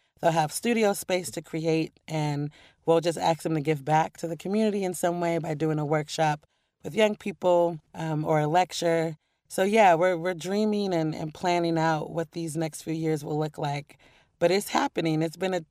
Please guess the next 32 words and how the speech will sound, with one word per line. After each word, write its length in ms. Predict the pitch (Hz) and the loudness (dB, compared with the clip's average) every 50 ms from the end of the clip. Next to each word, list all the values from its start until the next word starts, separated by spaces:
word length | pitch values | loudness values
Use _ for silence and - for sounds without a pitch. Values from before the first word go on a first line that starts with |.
| _ - | _ -10
two 220 | - - 220 220 | -4 -2 0 0
years 380 | 214 196 185 185 180 175 165 160 | 0 -2 0 2 2 2 2 0
of 100 | 156 147 | -4 -8
solid 380 | - - 160 160 160 160 151 | -6 -2 0 0 0 0 -2
programming, 720 | - - 170 160 151 143 151 151 147 147 151 147 143 143 147 - _ _ _ _ _ _ | -2 0 0 0 0 0 -2 -2 -2 -2 -4 -4 -4 -6 -8 -10 _ _ _ _ _ _
and 120 | - 170 160 | -4 -2 0
we've 160 | 165 165 156 | 0 -2 0
had 520 | 170 175 165 165 160 160 156 151 156 160 | 2 4 6 6 6 4 2 0 -6 -12
some 300 | - - - 165 151 156 | -10 -6 -4 -2 -2 0
living 420 | 151 151 170 202 196 185 202 185 180 | 0 2 2 2 2 0 0 2 4
legends 640 | 170 160 165 170 156 160 151 143 139 135 - - - | 4 4 4 4 2 0 0 0 -2 -2 -6 -8 -10
<laughs> 20 | |
come 300 | - - 208 196 175 165 | -2 0 0 0 0 -2
into 380 | - 156 156 156 156 151 - 165 | -2 -2 -2 -2 -2 -2 -2 -2
the 120 | 151 156 | -2 -4
space, 520 | 151 - - 165 156 156 151 147 - - - _ _ _ _ _ _ | -4 -2 -2 -2 0 0 -2 -4 -6 -12 -16 _ _ _ _ _ _
which 140 | 170 165 - | -2 0 0
has 140 | 175 147 | 0 0
also 300 | 151 151 156 156 - 165 | 2 0 0 0 0 -4
been 260 | 143 151 151 143 143 143 | -2 -2 -2 -2 -2 -2
really 320 | 147 143 143 143 139 131 | -2 -2 -2 -2 -4 -6
gratifying 880 | 131 - - 156 151 151 147 156 - - 143 143 139 139 139 139 139 135 | -6 -2 2 4 4 4 2 0 -2 -4 -2 -2 -2 -2 -2 -4 -6 -6
and, 200 | 135 139 - - | -8 -10 -10 -8
and 440 | 156 143 139 139 135 139 147 156 - | -6 -6 -4 -4 -6 -6 -10 -14 -4
so 200 | - 185 180 175 | 0 2 2 2
great 320 | 151 - 160 160 151 147 | 2 2 2 2 2 0
that 100 | - 156 | -2 -2
our 120 | 151 147 147 | -2 0 0
young 220 | 139 156 151 156 | 0 -2 -2 -2
people 300 | 151 - 165 147 - 165 | -4 -6 -8 -8 -8 -8
are 160 | 151 156 143 | -6 -4 -4
meeting 480 | 143 147 147 151 147 143 135 139 139 | -2 -2 -2 -2 -4 -4 -4 -6 -6